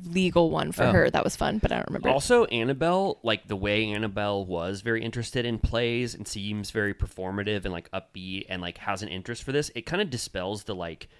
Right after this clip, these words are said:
Speaker 2: stage mom myth, 'cause I don't think of Emily at all as, like, pushing
Speaker 1: No.
Speaker 2: Annabelle towards this life. It seems like Annabelle naturally is just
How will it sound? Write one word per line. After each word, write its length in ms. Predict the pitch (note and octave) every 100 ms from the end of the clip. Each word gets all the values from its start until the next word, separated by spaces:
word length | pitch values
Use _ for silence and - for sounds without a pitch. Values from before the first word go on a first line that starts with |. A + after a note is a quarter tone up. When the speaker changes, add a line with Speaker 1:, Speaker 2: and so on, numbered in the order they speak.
| -
Speaker 2:
stage 480 | - - G2 G2+ G#2+
mom 420 | A#2 C3 C3+ C#3+
myth, 280 | C3+ C#3 -
'cause 140 | - -
I 80 | A2
don't 180 | E3 - -
think 320 | - A2 B2+
of 320 | A2+ - - -
Emily 380 | F#2+ G#2 A2 G2+
at 80 |
all 260 | C#2+ F2 G#2
as, 120 | G2
like, 180 | F#2 -
pushing 640 | - A2+ - B2 C3 D3 D3 _
Speaker 1:
No. 160 | A3 F#3+
Speaker 2:
Annabelle 400 | - D3 D#3+ D#3
towards 320 | D#3 D#3 D3+ D3
this 200 | D#3+ C#3
life. 300 | C#3 F#3 A2
It 120 | -
seems 280 | D#3 D#3 A2+
like 260 | G#2 G2 G#2+
Annabelle 460 | G#2 G2+ G2+ F#2
naturally 640 | F#2 F2+ F#2 - G#2 F#2+ F2
is 200 | - -
just 300 | F#2 -